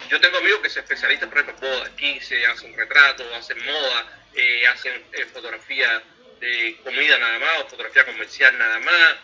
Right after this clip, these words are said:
a otros hacen fotografía de prensa. Eh, yo no me veo así, yo he hecho muchísimos tipos de fotografía. Yo en Cuba tuve una, una, una columna sobre comida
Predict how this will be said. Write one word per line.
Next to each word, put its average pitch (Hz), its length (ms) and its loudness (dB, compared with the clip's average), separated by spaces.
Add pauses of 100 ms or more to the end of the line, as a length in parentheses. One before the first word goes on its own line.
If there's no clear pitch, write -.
(200)
a 127 80 -4
otros 135 200 -4
hacen 131 140 -12
fotografía 117 420 -2
de 127 60 4
prensa. 156 340 4 (340)
Eh, 135 280 0 (840)
yo - 120 -4
no - 120 -4
me 170 100 -2
veo 165 220 4
así, - 360 -14 (100)
yo 156 160 -8
he 170 60 2
hecho 175 260 -4 (520)
muchísimos - 580 -12 (380)
tipos 143 240 -10
de 120 80 -6
fotografía. 110 600 -12 (380)
Yo - 80 0
en 170 120 -2
Cuba 185 340 -4
tuve 170 340 -2
una, 151 540 -4
una, 151 220 0
una 151 140 -6
columna 165 440 -6
sobre 127 260 -4
comida 131 380 -4